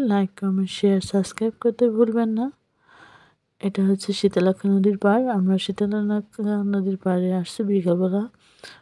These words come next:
ঘুরতে। আমার husband বাসায় ছিল, তো এটা শনিবার ছিল।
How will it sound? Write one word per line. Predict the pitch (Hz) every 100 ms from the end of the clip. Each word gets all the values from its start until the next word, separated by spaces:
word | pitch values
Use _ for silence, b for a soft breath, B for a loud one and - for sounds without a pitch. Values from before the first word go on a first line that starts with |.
| B
ঘুরতে। | _ 185 180 - 185 226 220 _ -
আমার | 185 180
husband | 180 190 196 190
বাসায় | 180 175 185 -
ছিল, | 190 214 - B B B B B _ _ _ -
তো |
এটা | 190 185 196
শনিবার | - 202 202 196 202 196
ছিল। | - 190